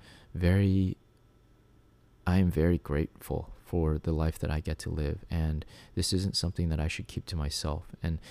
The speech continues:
I'd love to serve you, and I'd love to help you on your journey in any way that I can. Um, I, I feel very strongly about this, and, um,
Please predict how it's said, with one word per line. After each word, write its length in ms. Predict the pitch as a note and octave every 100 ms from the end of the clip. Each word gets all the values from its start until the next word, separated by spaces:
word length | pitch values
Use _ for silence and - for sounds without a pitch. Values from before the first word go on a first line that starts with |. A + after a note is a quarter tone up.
| -
I'd 160 | - F#2+
love 160 | G2 -
to 100 | G#2
serve 320 | - F2 F2+
you, 120 | E2
and 100 | D2+
I'd 100 | D2+
love 220 | E2 F2+
to 200 | - E2 D#2+ - -
help 300 | - F2 -
you 160 | F#2+ E2+
on 220 | D#2+ E2
your 140 | E2
journey 440 | D#2 D#2 D#2 D#2+ D#2
in 100 | E2
any 160 | F2+
way 180 | F2+ D#2+
that 120 | D#2
I 120 | D2
can. 440 | D2+ - D2 D#2 D#2+ - - - -
Um, 480 | D2+ D2 D#2 D2 F2 _ _ -
I, 380 | E2 E2 D#2+ D#2 _ _ _ _ -
I 80 |
feel 300 | D#2+ G2+ E2 - -
very 240 | E2+ E2 F2
strongly 500 | - E2 D2+ E2+ D#2
about 360 | C2+ D2 D2
this, 320 | - C#2+ - -
and, 400 | C#2+ C#2 C#2 C#2 -
um, 360 | D#2 D#2 -